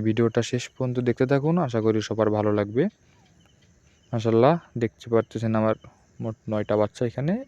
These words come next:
এক সেট বড় এবং এক সেট ছোট। বাচ্চাগুলো খুবই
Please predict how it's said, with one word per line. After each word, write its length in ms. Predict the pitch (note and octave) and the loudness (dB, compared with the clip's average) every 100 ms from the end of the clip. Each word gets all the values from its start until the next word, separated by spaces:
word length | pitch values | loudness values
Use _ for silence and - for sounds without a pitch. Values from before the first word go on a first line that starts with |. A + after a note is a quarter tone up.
| A#2 | -8
এক 60 | - | -4
সেট 140 | - C3 A#2+ | -4 2 6
বড় 140 | C3 F#3 | 6 4
এবং 100 | D3 A2+ | 2 0
এক 60 | - | -2
সেট 100 | A2+ - | -6 -4
ছোট। 140 | A2 D3 G3 - - - - - - _ - A2 | -2 0 0 -2 -20 -20 -20 -20 -20 _ -2 0
বাচ্চাগুলো 460 | G#2+ A#2 A2 A2 A2 | 2 0 2 2 2
খুবই 260 | A#2+ A2 | 0 2